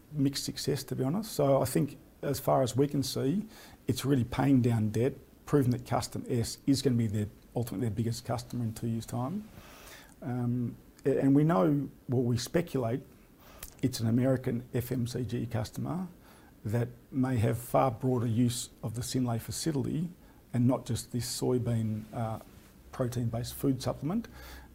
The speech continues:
They may in fact need some infant formula space as well.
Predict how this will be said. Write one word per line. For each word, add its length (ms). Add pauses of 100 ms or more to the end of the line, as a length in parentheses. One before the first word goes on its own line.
They 140
may 200
in 100
fact 280
need 200
some 180
infant 340
formula 380
space 400
as 100
well. 240